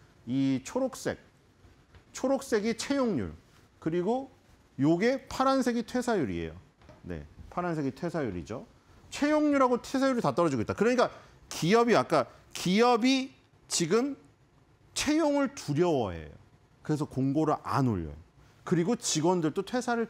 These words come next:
두려워해요. 왜냐면 퇴사해서 갈 데가 없으니까. 마치 분무기로 물을 뿌려놓은 휴지처럼 딱 달라붙어 있어야 되니까, 낙엽처럼 떨어질 수가 없으니까. 그쵸? 왜냐면 이게 경기가 좋으면 어떻게 되냐면은, 기업들이 채용 공고를 막 올려요.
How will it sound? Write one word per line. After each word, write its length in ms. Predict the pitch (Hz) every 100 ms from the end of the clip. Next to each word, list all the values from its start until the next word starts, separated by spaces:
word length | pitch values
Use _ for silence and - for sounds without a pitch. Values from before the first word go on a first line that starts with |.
| -
두려워해요. 480 | - 165 135 82 71 - _ _ _ - _ _
왜냐면 380 | 131 143 165 208 - _ _ _
퇴사해서 460 | - 233 233 190 190
갈 260 | - 135 135
데가 240 | 190 131
없으니까. 560 | 98 - 90 87 - 87 _ _ _ _ _ _ _ -
마치 520 | 120 - - 240 190
분무기로 640 | - 170 208 240 202 220 175
물을 400 | 113 165 247 -
뿌려놓은 360 | 226 214 196
휴지처럼 580 | - - 320 - 254 226 -
딱 180 | - -
달라붙어 400 | 349 330 285 220
있어야 180 | 170 147
되니까, 640 | 120 110 95 101 120 92 - - -
낙엽처럼 560 | 127 156 190 220 214
떨어질 260 | 202 214 214
수가 180 | 202 127
없으니까. 640 | - 131 135 101 107 82 - _ _ _ _ -
그쵸? 340 | 120 135 180 - _ _ - - _ _ -
왜냐면 260 | 180 220
이게 140 | 170 185
경기가 440 | 156 156 196 214
좋으면 360 | - 143 151 160
어떻게 240 | 113 165
되냐면은, 420 | 139 127 139 160 -
기업들이 360 | 160 151 143
채용 260 | 131 - 247
공고를 300 | 208 160 113
막 300 | 110 147 180
올려요. 360 | 175 123 107